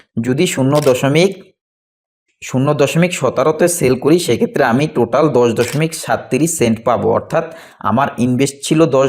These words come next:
ডলার আর আমি এখন পাচ্ছি এই প্রাইসে সেল করলে দশ দশমিক সাতত্রিশ ডলার, তার মানে শূন্য দশমিক সাতত্রিশ সেন্ট আমার প্রফিট, যেটা বাংলা টাকায় ধরতে পারেন চল্লিশ টাকা, পঁয়তাল্লিশ টাকার মতো। এখানে যদি আপনি লিমিটে সেল কর-, লিমিটে সেল করতে চান তাহলে লিমিট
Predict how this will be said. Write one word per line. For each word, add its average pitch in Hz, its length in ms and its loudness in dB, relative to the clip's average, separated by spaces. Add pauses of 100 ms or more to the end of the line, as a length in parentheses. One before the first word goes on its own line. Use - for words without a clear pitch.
(100)
ডলার 156 220 4 (460)
আর 101 80 0 (180)
আমি 127 120 0 (100)
এখন 160 140 -2 (100)
পাচ্ছি 127 320 -2 (200)
এই 127 140 2
প্রাইসে 127 300 2
সেল 117 280 0
করলে 110 300 0
দশ 120 200 2 (100)
দশমিক 143 360 -4
সাতত্রিশ 117 340 -2 (100)
ডলার, 95 260 0
তার 113 120 0 (100)
মানে 135 160 0
শূন্য 117 260 -2 (140)
দশমিক 135 400 -2
সাতত্রিশ 123 420 -4 (100)
সেন্ট 165 240 0 (220)
আমার 123 180 2 (120)
প্রফিট, - 320 0 (500)
যেটা 160 200 2
বাংলা 139 300 0
টাকায় 135 300 0
ধরতে 117 280 -4
পারেন 131 180 2 (100)
চল্লিশ 127 340 0
টাকা, 127 160 2
পঁয়তাল্লিশ 113 540 0
টাকার 107 280 0
মতো। - 180 -4 (460)
এখানে 165 360 2
যদি 175 200 4
আপনি 180 160 0
লিমিটে 165 380 4
সেল 147 280 2
কর-, - 160 -2 (160)
লিমিটে 165 320 4 (140)
সেল 143 200 2
করতে - 280 0
চান 127 120 2 (100)
তাহলে 127 220 2 (100)
লিমিট 135 220 0